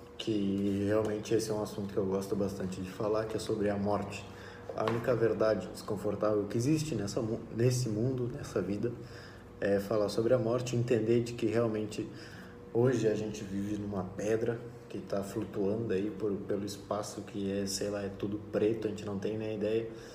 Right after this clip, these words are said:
e que o tempo que existe, o universo, que é o, realmente o tempo em que a gente tá vivo aqui dentro,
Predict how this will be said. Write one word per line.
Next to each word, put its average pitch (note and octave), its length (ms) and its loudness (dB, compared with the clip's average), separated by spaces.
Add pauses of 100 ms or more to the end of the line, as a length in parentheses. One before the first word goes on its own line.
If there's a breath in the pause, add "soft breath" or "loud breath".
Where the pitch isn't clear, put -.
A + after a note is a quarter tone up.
(220 loud breath)
e G#2+ 120 0
que A#2 220 -2
o A#2 240 4
tempo B2+ 400 4
que A#2+ 160 -2
existe, A2+ 400 0
o A#2 40 2
universo, A2 720 2
que A2 100 0
é G#2 160 2 (280)
o, F#2+ 140 -8
realmente A2 720 4 (800 loud breath)
o G2+ 80 -4
tempo G#2 300 0
em G#2+ 40 0
que G#2 120 -4
a G#2 40 0
gente G2+ 160 -6
tá A2 140 6
vivo A2+ 380 2
aqui A#2 240 -2
dentro, A2 480 0